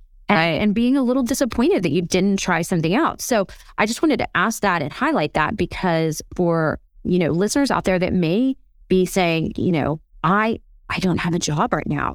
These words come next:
Speaker 1: I don't have an income. How could I possibly get divorced and start over when I don't have anything on my own?" So I think that's really empowering to people to
Speaker 2: Uh,
Speaker 1: hear
Speaker 2: yeah.
Speaker 1: that you can do it,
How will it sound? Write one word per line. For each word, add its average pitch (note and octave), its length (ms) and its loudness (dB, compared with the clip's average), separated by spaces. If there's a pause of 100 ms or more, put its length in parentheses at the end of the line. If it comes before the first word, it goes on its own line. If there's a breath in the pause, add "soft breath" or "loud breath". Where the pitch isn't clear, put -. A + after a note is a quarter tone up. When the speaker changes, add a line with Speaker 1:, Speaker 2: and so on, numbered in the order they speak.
Speaker 1:
I F3+ 140 2
don't A3 160 0
have G3 180 -2
an G3+ 100 -2
income. E3+ 460 0 (400)
How G#3+ 360 0
could - 160 -4
I A#3+ 100 2
possibly E3 920 -2 (540)
get - 160 2
divorced D3 640 0
and D#3+ 140 2
start - 320 0
over C#3+ 280 0
when D#3+ 280 -2
I C#3+ 200 0
don't D3+ 400 0
have D3 260 -2
anything D#3 340 0
on D3+ 180 2
my C3 200 0 (120)
own?" D3 480 -2 (500)
So F3+ 260 2
I G3 120 2
think A#3+ 220 2
that's F4 240 -2
really F#3 600 0
empowering E3 760 0
to F#3+ 120 -2
people E3+ 300 -2
to F#3 40 2
Speaker 2:
Uh, F3 160 0
Speaker 1:
hear E3+ 480 0
Speaker 2:
yeah. A#3+ 400 0
Speaker 1:
that G3+ 140 -4
you G#3+ 160 -2
can F4 360 0
do F#3 200 -2
it, - 200 -6